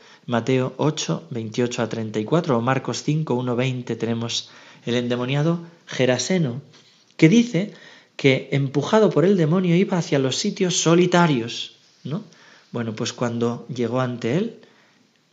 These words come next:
le pidió al demonio, sin pedirle nada a cambio, que le liberase, y quedó sanado, sin pedirle nada a cambio.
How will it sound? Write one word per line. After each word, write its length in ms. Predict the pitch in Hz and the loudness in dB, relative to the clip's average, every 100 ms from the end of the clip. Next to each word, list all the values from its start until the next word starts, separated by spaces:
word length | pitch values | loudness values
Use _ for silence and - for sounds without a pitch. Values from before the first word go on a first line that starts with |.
| _ | _
le 160 | 123 110 | -4 -2
pidió 260 | 113 117 | 0 2
al 80 | 120 | 2
demonio, 320 | 110 117 120 113 | 0 -2 -4 -4
sin 200 | 123 113 | -4 0
pedirle 380 | 117 156 147 | 2 4 2
nada 220 | 120 127 113 | 0 -2 -4
a 80 | |
cambio, 440 | 113 113 120 160 208 - - - _ - | -4 -6 -4 -4 -6 -12 -20 -20 _ -6
que 400 | 120 123 - - _ - | -4 -4 -6 -18 _ -6
le 220 | 113 110 | -4 0
liberase, 720 | 120 117 107 107 - 110 120 - | 0 0 0 -4 -6 -10 -10 -8
y 80 | 131 | -4
quedó 400 | 123 139 143 - | -2 -2 -4 -10
sanado, 500 | - 117 113 107 117 | -8 -4 -2 -2 -4
sin 180 | - 127 | -6 -2
pedirle 340 | 135 175 160 | 2 2 2
nada 200 | 123 120 | 0 -2
a 80 | 107 | -2
cambio. 420 | 110 107 107 107 | -4 -4 -4 -6